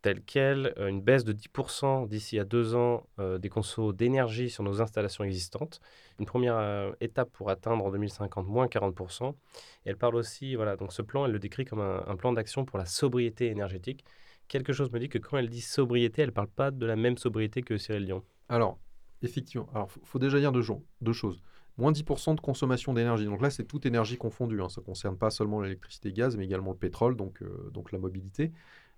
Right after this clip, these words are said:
Speaker 2: Euh, moins dix pour cent en deux ans, c'est inédit. On l'a jamais fait, à part en période de crise. Mais là, on peut se dire qu'on est quand même en période de crise. Mais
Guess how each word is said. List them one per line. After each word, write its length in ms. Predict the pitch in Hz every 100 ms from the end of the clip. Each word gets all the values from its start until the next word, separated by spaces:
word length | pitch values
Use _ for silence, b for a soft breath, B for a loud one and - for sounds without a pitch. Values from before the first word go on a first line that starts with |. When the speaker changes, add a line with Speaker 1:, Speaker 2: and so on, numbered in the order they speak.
| _
Speaker 2:
Euh, 160 | 107 98 - _ - _ _ _ _ _
moins 180 | 110 139
dix 100 | 143
pour 180 | 151 135
cent 220 | 147 139
en 100 | 107
deux 220 | 104 120 110
ans, 120 | 151 b b b
c'est 240 | - 104 -
inédit. 280 | 127 92 - _ _ _ -
On 80 |
l'a 120 | 104 113
jamais 180 | 113
fait, 260 | 110 120 143 -
à 80 |
part 140 | 110 127
en 80 | 117
période 280 | 110 110
de 220 | 104 95 98
crise. 320 | - 156 160 b b -
Mais 60 | 107
là, 80 |
on 40 | 139
peut 140 | 120
se 60 | 101
dire 180 | 135 -
qu'on 120 | 113
est 40 |
quand 120 | 107 120
même 100 | 139
en 80 |
période 240 | 107 104 104
de 80 | 120
crise. 300 | 131 98 - b b b b -
Mais 500 | 107 107 113 107 107